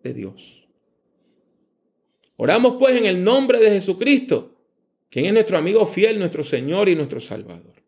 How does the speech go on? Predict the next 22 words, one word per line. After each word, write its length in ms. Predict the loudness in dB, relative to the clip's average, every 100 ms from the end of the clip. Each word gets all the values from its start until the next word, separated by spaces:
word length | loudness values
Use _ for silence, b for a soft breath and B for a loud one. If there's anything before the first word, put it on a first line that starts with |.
| _ _ _ _ _ _ _ _
La 160 | 0 2
iglesia 640 | 2 0 0 0 -4 -4 -4
oró 360 | 0 0 -2 -8 _ _ _ _ _ _ _ _ _ _ _
hasta 320 | -4 -2 -2
que 100 | 0
el 60 | 0
lugar 300 | 0 2 2
donde 220 | 0 -2
estaba 380 | -2 -2 0 2
reunida 680 | 2 0 2 0 0 -4 -6
tembló. 500 | -4 -2 -6 -8 _ _ _ _ _ _ _ _ _ _ _
Y 120 | -2
tembló 380 | 0 0 2 2
en 80 | 2
señal 400 | 0 0 0 2
de 120 | 0
que 160 | 0 -4
Dios 440 | 0 0 0 -6
había 460 | -2 0 0 0 -2
escuchado 1000 | 0 -4 -4 -8 -6 -2 -2 -2 -6 _
sus 200 | -10 -6
oraciones. 840 | -4 -4 -8 -6 -6 -8 -12 -20